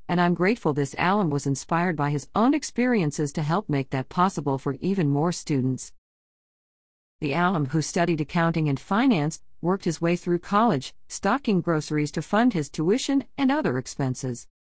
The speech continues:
He told school officials that he wanted to establish the scholarship to help make a Richmond education accessible for other students, and that he hopes scholarship recipients will one day add to the fund as well,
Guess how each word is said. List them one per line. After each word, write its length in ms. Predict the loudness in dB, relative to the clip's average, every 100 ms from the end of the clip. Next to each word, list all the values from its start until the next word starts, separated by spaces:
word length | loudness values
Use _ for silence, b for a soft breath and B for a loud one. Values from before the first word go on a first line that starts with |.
| _
He 140 | -2 2
told 220 | 2 0
school 260 | 2 2
officials 460 | 2 0 -2 0 -2
that 100 | 0
he 80 | 0
wanted 340 | 2 0 0
to 120 | -2
establish 540 | -2 -2 0 0 0 -2
the 100 | -6
scholarship 600 | -2 0 0 -2 -4 -4
to 100 | -2
help 200 | 0 0
make 220 | 0 0
a 40 | 0
Richmond 440 | 0 0 4 4
education 600 | 4 0 -2 0 0 2
accessible 540 | 0 0 -2 0 -2 -2
for 260 | -2 -2
other 180 | 0 0
students, 520 | -2 -4 -2 -2 -4 -8
and 140 | -2 0
that 80 | 0
he 80 |
hopes 260 | 0 -2 -2
scholarship 560 | -2 0 0 0 -4 -2
recipients 640 | -4 -2 -2 0 0 -2
will 120 | -2
one 240 | 0 2
day 280 | 4 2 0
add 260 | 0 0 0
to 60 | -2
the 120 | -4
fund 280 | 0 0 0
as 140 | -2
well, 320 | 0 0 0